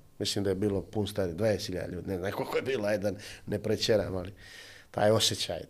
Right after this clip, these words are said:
i golova. Sedamnaesti minut, mi vodimo tri nula protiv Partizana.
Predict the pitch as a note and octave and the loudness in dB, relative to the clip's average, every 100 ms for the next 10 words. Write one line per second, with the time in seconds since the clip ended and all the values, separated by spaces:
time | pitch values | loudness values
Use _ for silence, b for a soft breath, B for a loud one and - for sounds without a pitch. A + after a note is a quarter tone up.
0 | - - G2 G#2 G#2 F#2+ - - - - | -10 -8 0 4 4 4 0 -10 -18 -16
1 | - - G2 G#2 A2 G#2 G#2+ G#2+ G#2 G2+ | -6 -2 0 2 4 4 2 4 2 2
2 | G#2 G#2 G#2 G2+ G#2 G#2 G#2+ G2+ - - | 2 2 2 0 0 2 4 2 0 -6
3 | E2 F2+ F2+ F#2+ F#2+ | -6 -6 -4 0 0